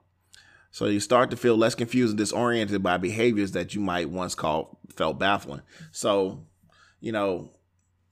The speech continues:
learning how to raise a teenage daughter has taken some work, but, you know, somewhat what I've done is just, it's learning on the fly, and it's learning by observation. It's learning by trial and error.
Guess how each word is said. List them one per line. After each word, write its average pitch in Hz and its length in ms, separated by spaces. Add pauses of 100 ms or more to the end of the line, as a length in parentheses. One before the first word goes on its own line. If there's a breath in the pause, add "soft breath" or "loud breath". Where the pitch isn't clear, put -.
learning 135 500
how 175 180
to 127 200 (200 loud breath)
raise 104 460
a 107 80
teenage 98 460
daughter 98 460 (1120)
has 110 320
taken 98 300
some 98 200
work, 120 320 (100)
but, 101 400 (600 loud breath)
you 110 100
know, 90 300 (120)
somewhat 117 800
what 101 180
I've 92 140
done 90 280
is 90 120
just, 92 320
it's 123 200
learning 120 480
on 110 160
the 101 60
fly, 98 360
and 82 140
it's 95 120
learning 98 280
by 85 100
observation. 92 720
It's 90 140
learning 98 260
by 85 100
trial 80 300
and - 120
error. 98 380